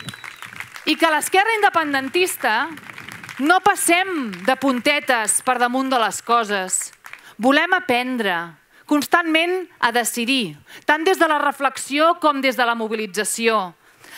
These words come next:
Ens han acostumat a no plantejar-nos dubtes d'aquest sistema, però nosaltres volem fer-ho i ho estem fent des de l'encert o l'equivocació,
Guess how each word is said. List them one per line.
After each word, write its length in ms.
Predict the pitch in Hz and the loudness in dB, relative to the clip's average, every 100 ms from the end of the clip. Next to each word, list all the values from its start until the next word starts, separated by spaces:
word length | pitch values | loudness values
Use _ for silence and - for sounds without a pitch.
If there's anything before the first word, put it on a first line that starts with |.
| - | -2
Ens 160 | 262 | 2
han 140 | 349 427 | 4 4
acostumat 840 | 440 392 - 311 359 285 214 - - | 2 0 0 2 2 2 0 -4 -2
a 80 | 269 | 2
no 160 | 349 370 | 2 2
plantejar-nos 960 | 370 320 285 240 294 320 311 349 - _ _ 190 | 0 2 0 0 0 0 0 -2 -2 _ _ -10
dubtes 880 | 185 392 440 - 170 143 - - - 180 | 0 2 0 -6 -8 -8 -10 -16 -10 -6
d'aquest 320 | 190 208 - | -2 -2 -2
sistema, 600 | 202 - 214 185 160 151 _ - - | -6 -2 -2 -2 -4 -6 _ -14 0
però 140 | 320 359 | 0 2
nosaltres 720 | 381 311 403 466 311 269 196 | 0 4 4 4 2 0 0
volem 300 | 233 254 320 | -2 0 -2
fer-ho 460 | - 262 277 175 151 - - - | -2 0 2 0 -4 -14 -16 0
i 80 | 269 | 2
ho 80 | 277 | 4
estem 380 | 302 - 330 320 | 2 0 0 0
fent 300 | 285 226 180 - - | 0 0 -2 -10 -2
des 240 | 285 240 | 0 2
de 80 | 269 | 2
l'encert 680 | 262 254 - 320 381 - - - | 2 0 0 0 -2 -4 -8 0
o 80 | 262 | 2
l'equivocació, 840 | 254 240 214 233 208 - 254 233 | 2 -2 -6 -2 -2 0 0 0